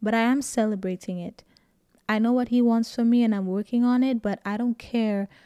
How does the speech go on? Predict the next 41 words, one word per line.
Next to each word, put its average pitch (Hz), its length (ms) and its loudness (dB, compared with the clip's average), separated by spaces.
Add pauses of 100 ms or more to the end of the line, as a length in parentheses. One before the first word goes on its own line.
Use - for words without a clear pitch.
(220)
to, 214 580 -2 (1500)
I 233 80 4
don't 285 160 0
care 285 160 -2
to 240 120 -6
post - 360 -6
on 214 120 -2
social 196 420 -6
media. 175 520 -6
You 214 180 2
will 285 140 -2
not 320 200 -6
see 294 220 -6
me 254 160 2
making 226 340 0
any 220 160 0
post 214 400 -6
on 196 160 -4
social 196 420 -6
media 185 520 -6
about, 180 560 -10 (420)
"Oh, 226 460 4 (200)
y'all 208 280 0
doubted 202 480 -4
me 202 180 -2
and 190 160 -2
look 202 160 -2
at 196 140 -4
what 190 160 -2
I'm 185 160 -4
doing." 185 300 -2
And 202 220 -2
it, 190 160 -4
I 269 100 -2
don't 339 120 -4
need 254 160 -2
anybody 202 460 -2
to - 100 -18
clap 185 300 -10
for 180 200 -10
me. 175 220 -10